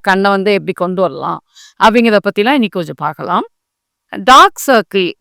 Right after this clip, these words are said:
டார்க் சர்க்கிள் அப்படிங்கிறப்போ நான் எப்போ நமக்கு பார்க்குற ரீசன்ஸ் தான் இது. கண்ணுக்கு ஸ்ட்ரெயின், அதுதான் முக்கியமான காரணம் டார்க் சர்க்கிள் வர்றதுக்கு. ஸ்ட்ரெயின் கொடுக்கறது அப்படிங்கிறது பாத்தீங்கன்னா, இப்போ வந்து தவிர்க்க முடியாதது, நம்ம வந்து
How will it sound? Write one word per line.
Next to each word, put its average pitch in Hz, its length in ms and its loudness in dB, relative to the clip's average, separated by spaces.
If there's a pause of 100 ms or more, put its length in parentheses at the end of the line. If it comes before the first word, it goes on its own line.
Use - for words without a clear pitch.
(180)
டார்க் 294 320 4
சர்க்கிள் 294 440 2
அப்படிங்கிறப்போ 226 480 2 (440)
நான் 185 260 0
எப்போ - 280 0 (120)
நமக்கு 240 380 2 (140)
பார்க்குற 247 260 2 (120)
ரீசன்ஸ் 220 400 0
தான் 220 240 2
இது. 185 160 2 (720)
கண்ணுக்கு 240 440 2
ஸ்ட்ரெயின், 190 420 0 (400)
அதுதான் 285 340 4
முக்கியமான 262 480 4 (160)
காரணம் 214 400 2 (200)
டார்க் 208 280 4
சர்க்கிள் 190 360 0
வர்றதுக்கு. 160 420 -4 (580)
ஸ்ட்ரெயின் 302 400 4
கொடுக்கறது 262 460 4
அப்படிங்கிறது 214 400 0
பாத்தீங்கன்னா, 214 340 0
இப்போ 226 160 -4
வந்து 254 260 4
தவிர்க்க 240 360 2
முடியாதது, 247 500 4 (420)
நம்ம 208 180 2
வந்து 202 220 2